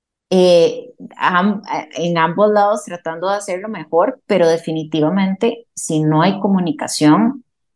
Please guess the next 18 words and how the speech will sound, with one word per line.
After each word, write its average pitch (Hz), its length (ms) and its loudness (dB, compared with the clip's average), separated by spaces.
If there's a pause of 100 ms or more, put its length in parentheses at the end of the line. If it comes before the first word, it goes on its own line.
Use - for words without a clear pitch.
(340)
l-, 165 380 -2
las 151 300 4
relaciones 139 480 0
se 277 100 -4
pueden 202 260 -4
romper 190 380 -2
y 170 80 -4
se - 140 -14
pueden 147 220 -6
romper 190 300 -8
de 214 60 -4
manera 196 320 -8
irreversible. 175 680 -4
Gracias 196 440 -4
a, 214 40 -10 (200)
a 156 140 -6
la 143 200 -2
vida 185 380 -2